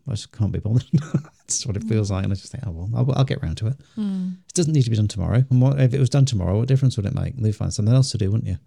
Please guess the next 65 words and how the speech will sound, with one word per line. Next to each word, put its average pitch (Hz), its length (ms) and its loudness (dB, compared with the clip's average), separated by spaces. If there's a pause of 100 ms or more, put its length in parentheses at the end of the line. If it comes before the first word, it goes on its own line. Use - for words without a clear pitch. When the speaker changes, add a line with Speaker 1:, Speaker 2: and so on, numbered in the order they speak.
(320)
Speaker 2:
Mm. 196 640 -4
Speaker 1:
So 110 340 0
it's 120 220 -2
all 143 160 4
those 110 240 2
things. 98 400 0
I 117 140 0
just - 180 -4
have 117 140 -2
to - 80 -6
step - 280 -4
back 95 280 -4
and 92 80 -2
just 95 180 -8
go, 90 280 -4
"You - 200 -6
know 107 80 0
what? 95 220 -2 (240)
Just - 300 -6
keep - 260 -4
yourself 92 320 -2
strong 87 320 -6
at 85 80 -8
the - 80 -8
moment." 82 300 -6 (260)
Speaker 2:
I 233 80 -4
just 254 180 -2
wanna 254 160 2
share 214 240 -2
something 175 380 -4
as 156 120 -4
well, 170 260 -4
that 165 180 -12
one 196 220 -2
of 185 120 -4
our, 175 320 0
we've 190 220 0
got 160 200 -2
a, 170 220 0
a 180 80 -2
New 175 320 -2
Ze-, 175 300 -6
a 175 60 -8
Moving 180 280 -2
to 170 140 -4
New 170 100 0
Zealand 160 300 -4
community, 160 540 -6
an 160 100 -6
N 160 140 -4
Z 165 100 -6
Ahead 160 340 -6
community 160 520 -6
that, 156 320 -10
where 160 160 -4
we 160 120 -4
help 165 240 -6
people 165 240 -8
move 156 220 -4
to - 140 -10
New 156 100 -4
Zealand 151 420 -6
and 147 120 -4
support - 440 -4
them. 165 220 -6